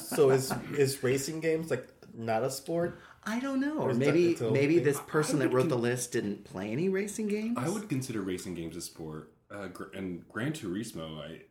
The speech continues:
Speaker 3: and, well, I think Forza two, uh, are also sort of pretty close to.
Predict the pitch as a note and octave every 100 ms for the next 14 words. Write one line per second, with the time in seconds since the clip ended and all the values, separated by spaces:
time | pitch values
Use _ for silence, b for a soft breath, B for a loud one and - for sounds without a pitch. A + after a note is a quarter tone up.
0 | - A2 A#2 C#3 C#3+ - E3+ - A#2+ A2+
1 | G2 G#2 F#2+ - G2 F#2 - _ - G2
2 | F#2+ F#2+ - G#2 F2+ F2 F2 D#2 - _
3 | _ - - - - B2+ G#2+ - - _
4 | - A#2 A#2+ - F2+ G2 - - F2 D#2
5 | D2+